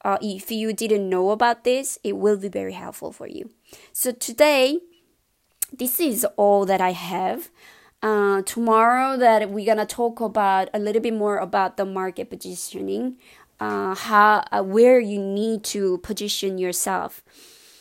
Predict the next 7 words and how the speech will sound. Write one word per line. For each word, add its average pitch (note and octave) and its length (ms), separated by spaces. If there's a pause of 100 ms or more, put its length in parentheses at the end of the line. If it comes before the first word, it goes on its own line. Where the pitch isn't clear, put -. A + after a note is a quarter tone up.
(260)
So G#3+ 380
hopefully F4 420 (600)
all C#4 200
these, C4+ 440
um, G3+ 560 (100)
uh, F#3+ 220
resources A3 840